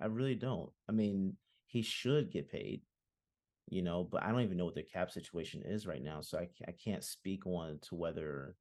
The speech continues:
you know, this is something they're gonna easily be able to get done, 'cause obviously it's not that,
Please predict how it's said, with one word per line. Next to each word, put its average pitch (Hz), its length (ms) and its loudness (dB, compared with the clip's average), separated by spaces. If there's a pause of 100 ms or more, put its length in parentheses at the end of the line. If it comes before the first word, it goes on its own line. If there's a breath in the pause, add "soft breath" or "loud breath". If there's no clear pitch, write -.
(180)
you 95 140 -4
know, 71 380 -4 (560)
this 107 140 -2
is - 80 -6
something 85 240 -6
they're 82 100 -6
gonna 76 200 -6 (120)
easily 98 340 0
be 92 120 0
able 92 100 2
to 90 60 -2
get 87 160 -4
done, 120 320 0 (380)
'cause - 180 0
obviously 95 500 0
it's - 120 -6
not 82 200 -4
that, 73 200 -4